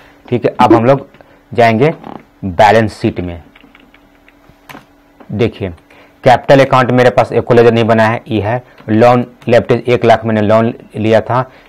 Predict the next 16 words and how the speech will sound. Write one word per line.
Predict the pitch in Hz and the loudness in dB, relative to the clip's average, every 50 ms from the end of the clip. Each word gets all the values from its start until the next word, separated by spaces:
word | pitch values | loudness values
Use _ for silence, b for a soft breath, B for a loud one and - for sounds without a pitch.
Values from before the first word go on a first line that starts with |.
| B B B | B B B
करंट | 120 113 117 120 123 110 104 | 2 2 4 2 2 -2 -2
लायबिलिटी | 101 110 110 92 107 98 113 | 0 0 0 0 -2 -4 -2
मेरे | 113 110 110 | 0 0 0
पास | 110 - 107 101 - - _ _ _ _ _ _ _ _ | 0 0 0 -2 -4 -8 _ _ _ _ _ _ _ _
नहीं | - 107 110 110 104 | -6 -4 -4 -2 -2
है, | 113 131 143 147 B B B B B B B B _ | -2 -2 -4 -4 B B B B B B B B _
ठीक | - 127 120 - | -6 -4 -4 -2
है। | 156 170 170 - _ _ _ _ _ _ _ _ _ b b b b b b b _ - | -4 -4 -6 -8 _ _ _ _ _ _ _ _ _ b b b b b b b _ -2
अब | 120 117 123 | 0 2 4
आते | 120 117 - 135 | 4 2 2 0
हैं | 120 120 | 0 0
हम | 120 120 | 2 0
लोग | 123 110 - | 0 -2 -4
फिक्स | - - - 147 151 147 - - - _ - - | -8 -6 -2 -2 -2 -2 -6 -16 -20 _ -4 -4
एसेट्स | 113 - 131 113 - - - | -2 0 -2 -2 -2 -4 -8
में। | 101 95 90 | -10 -10 -10